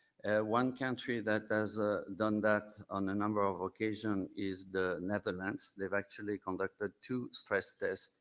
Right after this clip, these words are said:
in two thousand eleven and two thousand fourteen. They were presented to the general public. They were, uh, they did that because they wanted to convince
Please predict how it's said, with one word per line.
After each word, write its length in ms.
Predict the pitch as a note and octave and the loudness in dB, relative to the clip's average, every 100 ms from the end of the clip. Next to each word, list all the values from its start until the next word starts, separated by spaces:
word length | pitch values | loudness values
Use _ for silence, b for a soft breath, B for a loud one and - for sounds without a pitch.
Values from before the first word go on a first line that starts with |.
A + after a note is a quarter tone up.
| b b b b | b b b b
in 180 | G2 G2 | -2 -2
two 160 | - G#2+ | -2 -2
thousand 600 | A2 G2 G2 G2+ G2 F#2 | 2 2 2 0 -2 -2
eleven 460 | G2+ G2+ F#2+ G#2 G2 | 0 0 2 0 0
and 180 | F#2+ | -2
two 120 | G2 F#2 | -4 -4
thousand 520 | - F2+ F2+ F2+ E2+ | 0 -2 -2 -6 -6
fourteen. 680 | - F#2+ - G#2+ A2+ B2+ D3 b b b b G#2 | 0 0 0 -4 -2 -2 -6 b b b b -2
They 80 | |
were 180 | A2 A#2 | 4 4
presented 580 | A2+ A2 A2 A2+ A#2+ A2 - | 4 -2 2 2 0 -4 -2
to 140 | G#2 | 0
the 140 | F#2+ G2 | 0 0
general 420 | G2 G2 F#2 F2+ | 0 0 2 0
public. 520 | - G#2 G#2 A2 A#2+ _ _ b b | 0 0 2 -2 -2 _ _ b b
They 80 | - | 0
were, 360 | A2 C3 B2+ - - - | 4 6 4 2 -6 -2
uh, 220 | A2 G2 F#2 | 2 2 2
they 140 | G#2+ | -2
did 220 | A2 B2+ A#2+ | -2 -2 2
that 200 | B2+ - | 0 0
because 280 | G2+ A#2 G2 | -6 -6 -2
they 120 | G#2 | 0
wanted 340 | G#2+ A2 A#2 | 2 0 -6
to 60 | - | -6
convince 600 | A2+ G2+ A2+ A#2 - | -2 0 -2 -8 -10